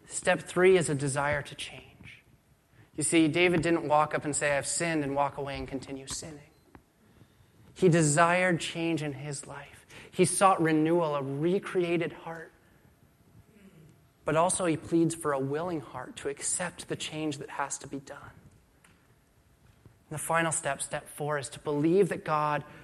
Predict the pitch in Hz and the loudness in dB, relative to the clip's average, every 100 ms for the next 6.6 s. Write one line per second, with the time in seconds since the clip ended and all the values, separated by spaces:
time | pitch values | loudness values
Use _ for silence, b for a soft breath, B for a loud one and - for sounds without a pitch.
0 | B B _ _ _ - 143 139 - 135 | B B _ _ _ -8 -6 -4 -4 -6
1 | - - 139 - _ _ _ _ _ _ | -10 -14 -16 -20 _ _ _ _ _ _
2 | _ _ _ _ _ _ _ _ _ _ | _ _ _ _ _ _ _ _ _ _
3 | _ _ _ _ _ _ _ _ _ _ | _ _ _ _ _ _ _ _ _ _
4 | _ - 165 165 127 156 160 147 151 139 | _ 0 2 2 2 2 2 0 -4 -4
5 | - - 143 143 - 135 135 131 - 131 | -6 -6 -8 -8 -10 -8 -8 -8 -10 -8
6 | 135 147 - - - | -8 -10 -18 -20 -20